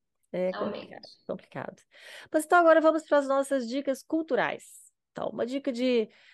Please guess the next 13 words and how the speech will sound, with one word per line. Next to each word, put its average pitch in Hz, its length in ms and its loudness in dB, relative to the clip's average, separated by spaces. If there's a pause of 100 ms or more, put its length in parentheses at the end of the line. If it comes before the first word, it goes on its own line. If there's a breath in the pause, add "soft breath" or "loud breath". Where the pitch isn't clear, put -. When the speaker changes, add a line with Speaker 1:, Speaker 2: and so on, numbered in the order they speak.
(140 soft breath)
Speaker 1:
é, 208 520 2
filme, 226 560 -2
série, 202 800 -2 (300)
livro, 196 840 0 (380)
música, 214 840 -2 (640)
hum, 185 440 -14 (220)
alguma 415 460 -4
coisa, 208 340 2
um, 226 320 -4
um 226 80 -10
vídeo 277 220 0
no 262 60 0
YouTube, 254 600 0